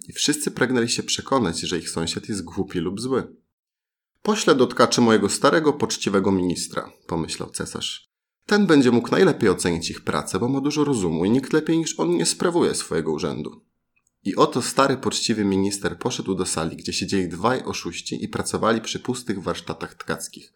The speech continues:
"Boże drogi", pomyślał stary minister i wytrzeszczył oczy. "Ależ ja nic nie widzę". Ale głośno nie przyznał się do tego.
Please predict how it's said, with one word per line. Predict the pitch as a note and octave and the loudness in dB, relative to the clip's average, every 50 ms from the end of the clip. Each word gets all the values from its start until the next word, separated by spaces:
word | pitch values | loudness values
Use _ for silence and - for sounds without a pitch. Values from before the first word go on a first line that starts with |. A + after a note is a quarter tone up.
| _ _ _ _ _ _ _ _ _ _ | _ _ _ _ _ _ _ _ _ _
"Boże | F3+ F#3+ F#3 E3 - D#3 C#3+ | 2 4 4 6 4 4 4
drogi", | C3+ C3 B2+ B2+ C3+ A#2 A2 - - _ _ _ - - | 2 2 0 0 -4 -6 -8 -14 -16 _ _ _ -16 -4
pomyślał | - G2 F#2 F#2+ F2+ - - F2+ D#2+ | -2 2 2 2 0 0 -4 -4 -4
stary | - - - F2+ F2+ | -4 -2 0 0 0
minister | F2 F2 F2 E2+ E2 E2+ - F2 | 0 -2 -4 -4 -6 -4 -4 -4
i | D#2+ - | -6 -4
wytrzeszczył | E2 F2+ - - - F2+ - - - - - - | -6 -6 -4 -2 -2 -2 -4 -4 -6 -8 -6 -6
oczy. | E2+ E2 - - - - _ _ _ _ _ _ _ _ | -6 -6 -6 -10 -12 -12 _ _ _ _ _ _ _ _
"Ależ | - D#3+ D#3+ E3 D#3+ - C3+ | -6 -4 0 2 4 4 2
ja | B2 - | 2 -4
nic | A2 A#2+ B2 - - E3 | -8 -8 -4 -4 -2 2
nie | F3 G3 F#3+ | 4 4 4
widzę". | G3+ G3+ F#3 - D#3 A#2+ G#2+ - _ _ _ _ _ _ _ _ _ _ _ _ _ _ | 4 0 0 -2 -4 -4 -8 -14 _ _ _ _ _ _ _ _ _ _ _ _ _ _
Ale | - F#2 F#2 F#2 F2 | -2 -2 0 0 0
głośno | F2 G#2+ A#2+ B2+ - - A#2 | 0 -2 -2 -2 -2 -2 0
nie | G#2+ F#2+ E2+ | 0 0 0
przyznał | - - - C3 A2+ F#2 E2 E2 | 0 -2 -2 -2 -2 -2 -2 -2
się | - - | -4 -6
do | - - | -8 -8
tego. | E2+ - - - G1+ - | -8 -8 -10 -10 -10 -14